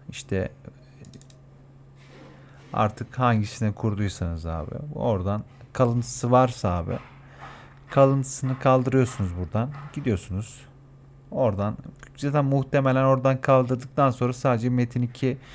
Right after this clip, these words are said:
T R dosyası kalıyor. Onu kaldırıyorsunuz. İşte C'de veya D'de. Hangisindeyse gidin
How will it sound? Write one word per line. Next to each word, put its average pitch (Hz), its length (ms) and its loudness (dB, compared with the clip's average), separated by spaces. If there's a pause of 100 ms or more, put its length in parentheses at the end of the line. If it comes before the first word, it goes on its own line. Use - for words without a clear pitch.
(320)
T 120 240 6
R 131 280 4 (220)
dosyası 113 520 0
kalıyor. 85 380 -2 (600)
Onu 131 240 2
kaldırıyorsunuz. 131 960 0 (640)
İşte 92 340 -6
C'de 107 400 2
veya 95 340 0
D'de. 92 380 -2 (500)
Hangisindeyse 107 1040 0 (500)
gidin 143 320 0